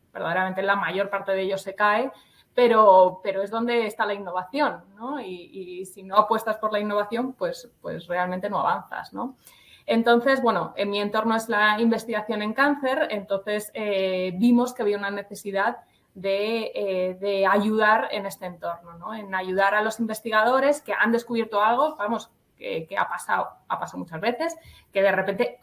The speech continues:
has curado al ratón de cáncer, o sea, le has curado al ratón, pero, eh, de ahí a pasarlo a humanos,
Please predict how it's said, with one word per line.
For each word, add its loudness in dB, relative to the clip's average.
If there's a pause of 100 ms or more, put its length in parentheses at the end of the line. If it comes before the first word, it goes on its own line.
has 10
curado 8
al 6
ratón 0
de 0
cáncer, -2
o -20
sea, -12
le 2
has 2
curado -2
al -4
ratón, -4 (600)
pero, 8
eh, 2
de 0
ahí 0
a 0
pasarlo -4
a -2
humanos, -2